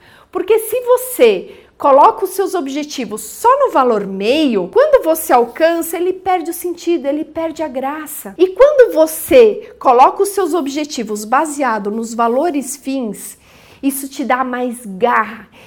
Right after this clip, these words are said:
isso te dá mais sensação de realização, de felicidade. Então, vamos lá pro conceito de valor meio e valor fim.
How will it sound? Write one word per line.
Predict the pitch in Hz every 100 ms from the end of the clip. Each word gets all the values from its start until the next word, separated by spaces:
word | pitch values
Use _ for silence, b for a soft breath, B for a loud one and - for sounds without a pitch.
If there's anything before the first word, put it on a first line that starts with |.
| B
isso | 247 285
te | 269
dá | 254 262
mais | 262 262 269
sensação | - - - 277 269 254 - - 277 277
de | 233
realização, | 254 247 240 233 233 233 - - 208 208
de | 208
felicidade. | - 226 233 233 254 196 185 165 - - _ b b b 330
Então, | 349 403 466 466 B -
vamos | 277 349 330
lá | 285 302
pro | 311 311
conceito | 320 302 - 247 254 269
de | 233
valor | 240 240 226
meio | 226 208 220 262 - -
e | 247
valor | 233 233 233
fim. | - - -